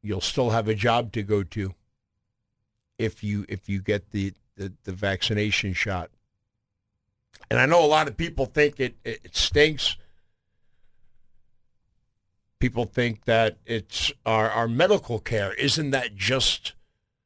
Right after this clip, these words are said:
up to us? Is, isn't, you, you know, you know, others, oth-, o-, others shouldn't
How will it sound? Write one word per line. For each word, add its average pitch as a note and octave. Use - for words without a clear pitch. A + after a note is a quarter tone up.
up C3+
to -
us? -
Is, B2+
isn't, B2
you, A#2
you -
know, B2+
you B2
know, A#2
others, B2+
oth-, A#2+
o-, A#2+
others B2+
shouldn't A#2